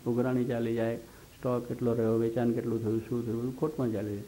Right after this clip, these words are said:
એમ મારે કે આપણે આપણા આળસ ન રાખવી,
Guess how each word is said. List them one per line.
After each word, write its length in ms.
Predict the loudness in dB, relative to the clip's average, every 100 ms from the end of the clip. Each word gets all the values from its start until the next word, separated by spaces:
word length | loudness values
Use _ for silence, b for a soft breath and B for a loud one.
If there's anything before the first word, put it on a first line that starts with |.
| -16 -20 B B -8
એમ 140 | -2 0
મારે 240 | 2 0
કે 100 | 0
આપણે 320 | -2 -2 -2
આપણા 440 | -2 -2 -4 -4 -6 -10 -14 -8
આળસ 280 | -4 -4 -4 -6
ન 120 | -6
રાખવી, 320 | -6 -8 -12